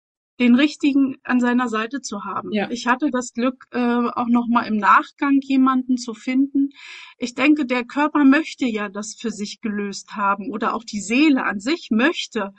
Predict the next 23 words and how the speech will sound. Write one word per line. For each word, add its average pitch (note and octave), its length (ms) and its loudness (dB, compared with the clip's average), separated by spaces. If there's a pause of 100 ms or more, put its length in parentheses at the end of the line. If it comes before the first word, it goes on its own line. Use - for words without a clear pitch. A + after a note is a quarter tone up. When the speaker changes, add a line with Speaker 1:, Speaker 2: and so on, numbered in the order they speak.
(380)
Speaker 1:
dass, A3+ 300 -2
dass A#3+ 240 -2
wir A3+ 100 2
glücklich C4 440 2
sind. G#3 200 -6
Die A3+ 80 0
möchte C#4+ 380 4
nicht, A3 240 -2
dass A#3 240 -6
wir A3+ 160 4
da G#3+ 220 2
in A3 160 -2
diesem A3 400 0
traurigen, A#3+ 800 2
in A3 200 -2
der A3+ 220 -4
Enge B3+ 420 4
und, A3 300 -2
und, G#3+ 300 -6
und G#3+ 300 -8 (340)
in G#3+ 100 0
dieser G#3 220 -2
Beklemmtheit, A3+ 920 0